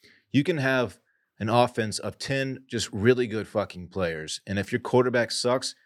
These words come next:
you're not gonna be there at the end of the game. That's just how it goes. There's too much influence on the game. If you have a guy like Mahomes, and, and I know they have some, they have Kelce, who's the best tight end in the game.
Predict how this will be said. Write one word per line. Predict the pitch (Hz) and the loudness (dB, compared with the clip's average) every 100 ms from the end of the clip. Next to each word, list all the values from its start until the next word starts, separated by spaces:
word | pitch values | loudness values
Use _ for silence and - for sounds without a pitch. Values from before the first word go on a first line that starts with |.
| _ _ _ _ - | _ _ _ _ 0
you're | 156 | 2
not | 151 147 147 | 4 0 2
gonna | 127 | -2
be | 95 131 | 0 0
there | 110 107 | 0 -2
at | |
the | 101 104 | -4 -6
end | 104 | -6
of | |
the | 90 | -6
game. | 113 107 78 | -4 -4 -6
That's | 107 120 | -6 -6
just | 139 - | -6 0
how | 131 | 2
it | 131 | 0
goes. | 135 131 87 82 | 0 -2 -4 -6
There's | 101 | -12
too | - 151 | -6 -4
much | 156 147 131 | -4 -6 -6
influence | 131 - 110 110 95 | -6 -2 0 0 0
on | 101 | -2
the | 101 | 0
game. | 95 92 87 - - - | 0 0 -2 -10 -20 -12
If | 107 107 | -8 2
you | 113 | 4
have | 147 | 4
a | 165 | 2
guy | 123 117 110 | -2 -2 -2
like | 104 98 | -4 -6
Mahomes, | 101 87 87 71 - - _ _ _ _ _ _ _ _ - | -8 -10 -12 -12 -14 -14 _ _ _ _ _ _ _ _ 0
and, | 107 101 98 - - | 2 2 -2 -10 -6
and | 104 | 0
I | |
know | 107 117 | 2 2
they | 117 | 2
have | 110 107 | 0 0
some, | - 101 95 | -4 -10 -12
they | - 101 | -8 -2
have | 101 92 - | 0 -2 -4
Kelce, | - 101 - 82 | 0 0 -2 -8
who's | 85 78 | -10 -10
the | 85 | -4
best | 92 87 | -2 -2
tight | - 95 | -2 -4
end | 87 82 | -4 -10
in | |
the | 78 | -10
game. | 82 78 | -8 -8